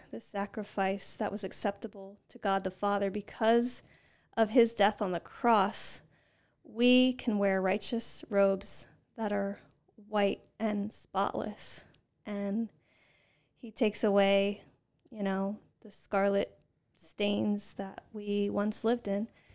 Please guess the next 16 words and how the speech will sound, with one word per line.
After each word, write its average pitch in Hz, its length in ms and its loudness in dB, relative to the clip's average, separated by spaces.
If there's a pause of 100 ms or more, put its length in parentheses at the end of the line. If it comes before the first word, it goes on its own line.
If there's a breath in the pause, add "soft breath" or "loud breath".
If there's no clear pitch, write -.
(480 soft breath)
And 208 580 2 (680 loud breath)
we 226 120 2
can 233 160 4
be 214 160 6
white 208 320 2
as 208 140 4
snow, 208 580 -4
as 233 160 0
one 208 140 -2
of 202 160 -4 (640)
those 226 200 0
<laughs> - 120 -2
songs 247 400 2
goes. 220 420 0 (560 soft breath)
And, 214 380 2
um, 202 640 -2